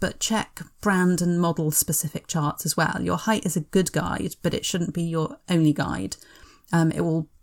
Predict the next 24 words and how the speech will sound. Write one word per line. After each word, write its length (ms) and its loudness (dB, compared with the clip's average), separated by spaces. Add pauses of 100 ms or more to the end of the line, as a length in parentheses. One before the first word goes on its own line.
(120)
vary 240 2
between 320 -2
manufacturers, 880 -2
and 140 4
as 140 2
I 60 0
said, 220 0
women's 380 4
specific 520 -2
can 140 0
be 140 -2
a 40 0
little 220 -4
bit 240 -10
different 400 -4
again. 380 -4 (880)
If 120 0
you're 120 4
between 480 2
sizes, 680 -2
then 140 2
whether 180 4
you 140 2
go 240 0